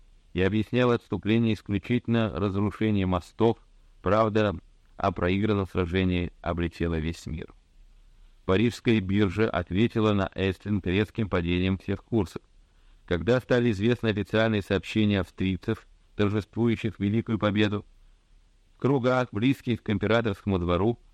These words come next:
наступило глубокое замешательство. Несдержанная Полина воскликнула: "Если он погибнет, что станет со всеми нами? Нас попросту перережут". Эти слова перепуганной принцессы охотно передавали из уст в уста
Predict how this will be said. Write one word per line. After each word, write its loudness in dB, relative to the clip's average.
наступило 0
глубокое -2
замешательство. -4
Несдержанная 2
Полина 2
воскликнула: -2
"Если -2
он 0
погибнет, -2
что -4
станет -2
со -2
всеми -2
нами? -2
Нас 2
попросту 0
перережут". 0
Эти -2
слова 2
перепуганной 0
принцессы -2
охотно 0
передавали 0
из -4
уст -4
в -10
уста -2